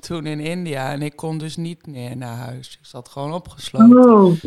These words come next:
Speaker 1: Dat was dan helemaal, dat, dat dacht ik nu dat je naartoe ging van, nou, vijf dagen later, dan had ik helemaal niet meer weggekund. Maar
Speaker 2: Ja,
Speaker 1: dan
Speaker 2: nou ja,
Speaker 1: zou
Speaker 2: ik
Speaker 1: je
Speaker 2: ben dus
Speaker 1: thuis
Speaker 2: heel
Speaker 1: gebracht
Speaker 2: benieuwd.
Speaker 1: zijn.
Speaker 2: Ja, dus, nou ja, ik ben dus oprecht heel erg benieuwd als ik daar nog had gezeten, hoe dat zich dan had geuit. Want dan was ik helemaal een soort van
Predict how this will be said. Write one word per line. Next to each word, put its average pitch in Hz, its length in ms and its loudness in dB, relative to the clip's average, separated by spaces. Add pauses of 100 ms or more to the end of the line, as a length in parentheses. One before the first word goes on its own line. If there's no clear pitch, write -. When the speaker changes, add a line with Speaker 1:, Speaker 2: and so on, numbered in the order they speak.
(140)
Speaker 1:
Dat 202 220 -8
was 143 260 -8
dan 143 200 -8
helemaal, 170 560 -8
dat, 170 340 -8
dat 175 180 -8
dacht 214 200 -10
ik 220 100 -14
nu 185 160 -12
dat 170 200 -12
je 175 80 -18
naartoe 160 320 -18
ging 135 280 -16
van, 139 160 -16
nou, 151 240 -10
vijf 131 280 -14
dagen 135 260 -16
later, 139 320 -16
dan 165 120 -16
had 160 120 -16
ik - 80 -20
helemaal 165 320 -12
niet 185 120 -10
meer 156 140 -10
weggekund. 131 580 -16
Maar 151 140 -12 (1300)
Speaker 2:
Ja, 196 360 6
Speaker 1:
dan 196 220 -2
Speaker 2:
nou 202 120 6
ja, 202 80 4
Speaker 1:
zou 202 100 2
Speaker 2:
ik 196 40 2
Speaker 1:
je 226 60 4
Speaker 2:
ben 226 100 6
dus 226 80 6
Speaker 1:
thuis 220 160 6
Speaker 2:
heel 269 100 8
Speaker 1:
gebracht 220 260 6
Speaker 2:
benieuwd. 254 160 8
Speaker 1:
zijn. 135 300 -2 (800)
Speaker 2:
Ja, 233 220 8
dus, 202 240 4
nou 220 140 6
ja, 233 240 6
ik 208 120 4
ben 226 160 8
dus 220 200 6
oprecht 208 400 4
heel 220 340 8
erg 208 140 4
benieuwd 214 360 8
als 220 100 0
ik 208 120 2
daar 202 160 4
nog 196 120 2
had - 180 0
gezeten, 196 480 4
hoe 190 140 6
dat 196 160 6
zich - 160 -2
dan 220 220 4
had 185 160 2
geuit. 190 500 4
Want 185 160 4
dan 208 220 6
was 190 140 6
ik 196 100 0
helemaal 196 380 6
een 220 60 6
soort 185 280 6
van 175 300 6